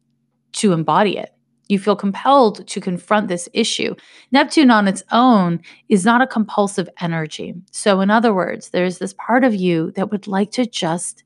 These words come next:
not have to deal with this, to let people think what they want and to just be yourself, however, that Uranus being so close to your Neptune indicates that your nervous system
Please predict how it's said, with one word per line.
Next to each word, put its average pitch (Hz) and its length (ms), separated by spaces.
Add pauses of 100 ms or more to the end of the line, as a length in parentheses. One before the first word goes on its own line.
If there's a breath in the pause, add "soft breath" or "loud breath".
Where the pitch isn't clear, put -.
not 160 260
have - 200
to 170 100
deal 160 300
with 143 160
this, - 320 (420 soft breath)
to 190 120
let - 200
people 254 300
think 247 360
what 226 140
they 240 140
want 156 480 (500 loud breath)
and 180 140
to 180 100
just - 540 (160)
be 160 420
yourself, - 720 (340)
however, 139 680 (520 soft breath)
that 180 200
Uranus 220 600
being 156 280
so 151 200
close 139 640 (140)
to 185 100
your 151 160
Neptune 190 760 (160)
indicates 196 760 (120)
that 185 300
your 185 160
nervous 240 520
system 165 680